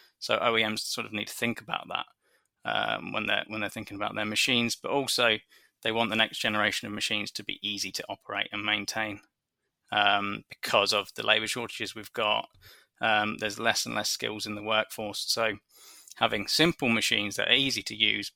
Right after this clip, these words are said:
but they can be flexible as well, that's really the key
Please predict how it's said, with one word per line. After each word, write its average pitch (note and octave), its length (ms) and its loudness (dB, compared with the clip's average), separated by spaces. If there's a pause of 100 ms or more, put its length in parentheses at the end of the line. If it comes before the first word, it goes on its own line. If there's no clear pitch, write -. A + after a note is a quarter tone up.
but G#2 180 4 (140)
they A2+ 80 0
can G#2+ 180 -8
be G#2 80 -4
flexible A2+ 480 -4
as G#2+ 120 -8
well, G#2 280 -2
that's - 360 2
really G#2+ 480 -6 (440)
the - 80 -12
key - 420 -8